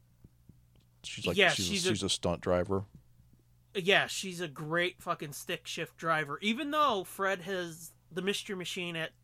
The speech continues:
Speaker 2: times has been a fucking stick, but suddenly he's stupid and don't know how to drive it, and only she can.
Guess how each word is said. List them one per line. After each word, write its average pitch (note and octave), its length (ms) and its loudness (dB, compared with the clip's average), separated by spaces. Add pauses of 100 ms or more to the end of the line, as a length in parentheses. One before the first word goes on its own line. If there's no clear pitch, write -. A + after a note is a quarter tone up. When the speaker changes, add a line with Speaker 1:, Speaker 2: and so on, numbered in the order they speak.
Speaker 2:
times D#3+ 420 -2
has D#3+ 280 -2
been D3 200 -8
a C#3 140 -6
fucking C#3 720 -10 (680)
stick, - 480 -2 (640)
but E3 240 -4
suddenly E3 340 -4
he's D#3+ 240 -6
stupid D#3 380 -8
and C#3 80 -12
don't C#3+ 180 -8
know C#3+ 60 -14
how C#3+ 100 -4
to D3 100 -4
drive C#3+ 300 -4
it, C#3+ 60 -10
and C3 100 -14
only C#3 220 -10
she C#3 200 -8
can. A#2 320 -16